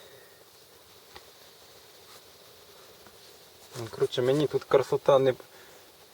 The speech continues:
а, щоб не потрібна. Мені глав-, головне, щоб воно тут не ржавіло, щоб не згнило, не згнив автомобіль.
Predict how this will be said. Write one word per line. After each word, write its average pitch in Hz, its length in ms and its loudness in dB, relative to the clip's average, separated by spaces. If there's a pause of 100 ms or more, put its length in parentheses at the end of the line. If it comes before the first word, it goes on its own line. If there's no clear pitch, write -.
(360)
а, 117 180 -2 (100)
щоб 135 440 2 (320)
не 143 220 0
потрібна. 135 540 0
Мені 127 240 2
глав-, 135 380 2
головне, 135 420 6
щоб 127 220 -2
воно 123 240 4
тут 113 200 -8
не 117 120 2
ржавіло, 113 580 2
щоб 107 240 0
не 117 140 2
згнило, 113 680 0 (280)
не 127 160 2
згнив 120 280 2
автомобіль. 117 520 0